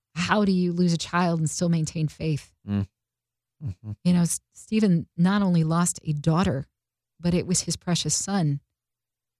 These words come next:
Speaker 1: who accidentally took her life
Speaker 2: Mm-hmm.
Speaker 1: with a vehicle. How does one work through that
Speaker 2: Yeah.
Speaker 1: and still at the other side find grace and peace and faith? Well, he has, because he's tapped into what Jesus has through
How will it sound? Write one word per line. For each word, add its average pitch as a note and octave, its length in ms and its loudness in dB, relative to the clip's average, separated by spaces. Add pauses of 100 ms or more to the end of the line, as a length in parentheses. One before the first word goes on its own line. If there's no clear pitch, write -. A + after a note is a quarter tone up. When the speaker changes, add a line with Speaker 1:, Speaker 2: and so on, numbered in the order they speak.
(160)
Speaker 1:
who - 100 -8
accidentally D#3+ 920 0 (340)
took - 220 -8
her D#3 160 -2
life D3 480 0 (120)
Speaker 2:
Mm-hmm. F#2+ 240 -14
Speaker 1:
with D#3+ 100 4
a D#3 40 2
vehicle. E3 440 -2 (720)
How A3+ 340 0
does C#3+ 140 2
one E3+ 220 4
work F3 240 2
through D#3 180 0
that F3+ 380 0 (220)
Speaker 2:
Yeah. E2+ 220 -6 (120)
Speaker 1:
and D#3+ 120 4
still G3+ 240 0
at D#3 80 2
the D#3 120 0
other E3+ 160 2
side F#3 340 2
find D3+ 280 -2
grace E3 320 2
and C#3+ 120 2
peace - 420 0 (580)
and F3 220 4
faith? - 640 -2 (1200)
Well, E3 120 4
he A3+ 220 2
has, F#3 440 2
because D#3 280 0
he's D3 160 -4
tapped - 260 -6
into D3 140 0
what D3 140 -2
Jesus C3 340 0
has C3+ 240 -2
through D#3 240 0